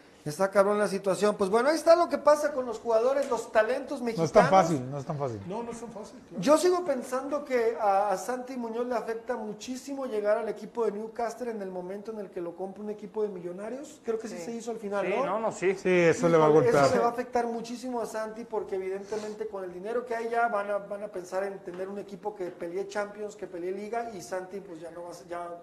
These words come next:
Speaker 1: termina como un prospecto nada más de jugador, ¿no?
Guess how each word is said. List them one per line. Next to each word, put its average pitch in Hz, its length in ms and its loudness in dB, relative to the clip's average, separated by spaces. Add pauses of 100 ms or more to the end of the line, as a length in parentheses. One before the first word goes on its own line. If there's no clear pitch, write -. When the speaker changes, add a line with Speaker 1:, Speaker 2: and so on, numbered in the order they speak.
Speaker 1:
termina 190 280 -6 (200)
como 180 180 -12
un - 60 -14
prospecto 208 540 -8
nada 202 220 -2
más 196 180 -4
de 202 80 -8
jugador, 190 480 -4
¿no? - 400 -8